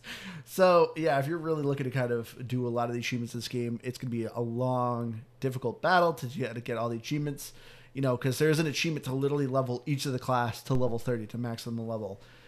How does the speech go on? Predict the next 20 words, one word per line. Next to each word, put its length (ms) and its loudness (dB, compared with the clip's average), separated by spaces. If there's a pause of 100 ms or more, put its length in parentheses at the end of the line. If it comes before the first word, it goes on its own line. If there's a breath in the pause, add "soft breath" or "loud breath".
(100)
So, 400 2 (400)
definitely 300 8
don't 180 4
recommend 260 2
it 40 0
for 80 -2
achievement 300 -2
hunters. 360 -4 (300 loud breath)
But 100 -4
as 80 -4
far 100 2
as 100 -4
achievements 340 -6
go, 180 2
they 120 0
were 100 0
just, 260 -8
they 80 -2
were 100 0
fine. 500 0